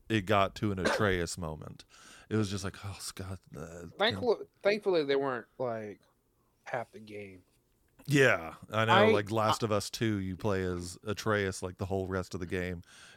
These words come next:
Speaker 1: Get his story. Um,
Speaker 3: See, I liked,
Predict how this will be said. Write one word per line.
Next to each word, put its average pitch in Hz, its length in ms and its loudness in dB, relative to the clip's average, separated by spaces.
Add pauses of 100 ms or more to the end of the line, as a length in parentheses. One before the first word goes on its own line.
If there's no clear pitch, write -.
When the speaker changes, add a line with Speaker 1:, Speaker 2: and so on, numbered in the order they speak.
Speaker 1:
Get 101 160 0
his 98 180 -2
story. 82 480 -4 (800)
Um, 95 360 0
Speaker 3:
See, 180 220 0
I 190 220 4
liked, 202 580 2